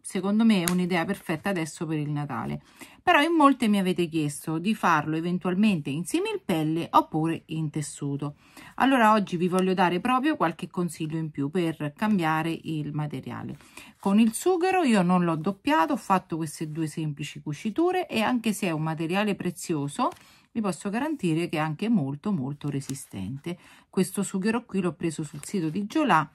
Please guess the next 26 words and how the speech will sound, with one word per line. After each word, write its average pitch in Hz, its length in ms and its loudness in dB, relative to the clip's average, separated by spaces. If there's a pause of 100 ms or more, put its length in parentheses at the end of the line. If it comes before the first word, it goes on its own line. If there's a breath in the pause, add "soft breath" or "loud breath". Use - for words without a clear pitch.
(420 loud breath)
con 180 440 2
il - 180 -10
codice 160 420 -6
sconto, 147 480 -6
quindi 175 240 -2
vi 160 100 -2
lascio 185 360 -2
poi 175 180 -2
le 175 60 -2
indicazioni 175 840 -2
qui - 100 -10
sotto 147 640 -10 (480 soft breath)
e 170 100 -8
devo 190 240 0
dire 160 300 -2
che 156 220 -6
è - 20 -8
fantastico, 151 720 -6
è 156 40 -6
forse 202 400 -4
la 165 100 -2
versione 160 500 -4
più 233 180 -4
semplice 143 680 -6
da 139 120 -6
fare. 131 440 -10